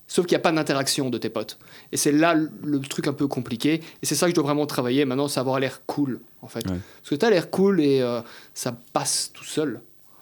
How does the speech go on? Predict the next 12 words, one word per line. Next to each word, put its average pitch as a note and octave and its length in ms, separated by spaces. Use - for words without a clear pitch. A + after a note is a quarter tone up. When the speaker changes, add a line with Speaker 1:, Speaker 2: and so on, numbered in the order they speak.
Speaker 1:
Donc, A#2 220
euh, A2+ 100
voilà. A2+ 220
Speaker 2:
Ouais. E2 140
Ok, F#3+ 180
cool. B3 260
Euh, G#2 1000
je F2+ 80
vais F#2+ 60
prendre F#2+ 200
la F#2+ 80
main. C#3 180